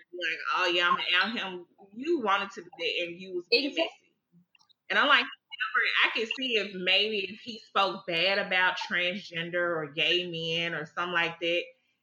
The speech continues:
Speaker 1: then be like, "Yep, out him." Be like, "Nope, you, this is what you're not finna do." But you never heard him speak ill.
Speaker 2: No. Not only
Speaker 1: So
Speaker 2: that, like, from the crap that, well, from the stuff that,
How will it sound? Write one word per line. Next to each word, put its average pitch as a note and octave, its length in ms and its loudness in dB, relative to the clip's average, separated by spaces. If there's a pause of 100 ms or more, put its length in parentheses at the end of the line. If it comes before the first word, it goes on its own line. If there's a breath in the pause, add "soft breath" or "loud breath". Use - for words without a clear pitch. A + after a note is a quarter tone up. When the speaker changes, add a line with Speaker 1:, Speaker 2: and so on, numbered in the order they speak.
(120)
Speaker 1:
then F3+ 200 -2
be F3+ 80 0
like, E3+ 240 2
"Yep, F#3+ 220 2 (200)
out A3 100 -6
him." F3 220 -6
Be F3+ 80 -2
like, E3 300 2
"Nope, E3+ 240 -2
you, F#3+ 140 -12 (100)
this A#3 140 -12
is - 60 -20 (100)
what - 120 -18 (120)
you're F#3 220 -4
not G#3+ 180 6 (180)
finna F3 240 -6
do." F3 180 -6 (340)
But A#4 100 6 (260)
you G3+ 220 -4
never A#3+ 200 4
heard G#3+ 340 2
him G3 260 -2 (120)
speak G#3+ 240 -10 (280)
ill. B3+ 180 4
Speaker 2:
No. A#3 240 0 (800)
Not E4+ 240 6
only E4 140 2
Speaker 1:
So - 100 2
Speaker 2:
that, E4 260 6
like, B3+ 280 4
from D4 200 4
the B3+ 80 2
crap C#4+ 300 4 (100)
that, B3+ 140 4 (280)
well, A#3+ 260 4
from C#4 180 4
the A#3+ 80 4
stuff C#4+ 320 2
that, A#3 200 8